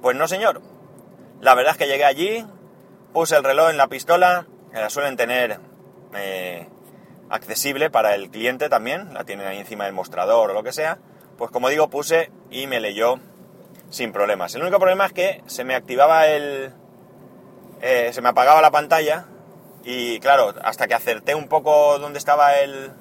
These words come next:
el, este, el, la, el láser de la pistola, pues tuve que hacerlo un par de veces. Pero una vez que lo puse, que estaba la pantalla encendida y lo puse, la verdad es que la, la lectura fue instantánea. Así que ya tenéis aquí,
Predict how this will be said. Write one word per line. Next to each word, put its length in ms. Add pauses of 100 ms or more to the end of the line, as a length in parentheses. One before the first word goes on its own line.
(1500)
el, 300
este, 260
el, 460 (760)
la, 220
el 80
láser 360
de 120
la 200
pistola, 520 (140)
pues 360
tuve 180
que 60
hacerlo 220
un 80
par 140
de 80
veces. 380 (320)
Pero 200
una 140
vez 140
que 100
lo 120
puse, 380
que 100
estaba 240
la 80
pantalla 280
encendida 300
y 20
lo 120
puse, 220
la 100
verdad 160
es 20
que 80
la, 220
la 440
lectura 360
fue 300
instantánea. 640 (1040)
Así 180
que 80
ya 120
tenéis 260
aquí, 360